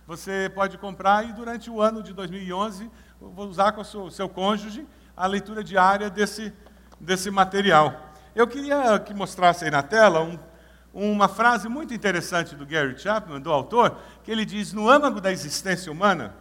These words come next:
encontra-se o íntimo desejo de sermos amados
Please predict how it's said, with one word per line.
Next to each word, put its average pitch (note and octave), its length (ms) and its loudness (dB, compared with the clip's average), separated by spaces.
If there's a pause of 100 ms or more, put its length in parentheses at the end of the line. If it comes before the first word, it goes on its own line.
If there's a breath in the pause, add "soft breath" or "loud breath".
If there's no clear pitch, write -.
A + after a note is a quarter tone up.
(320 soft breath)
encontra-se G#3 680 0
o F3+ 140 -10
íntimo C4+ 420 -8
desejo D3+ 680 -4
de E3+ 120 -16
sermos F3 520 -8
amados F3+ 920 2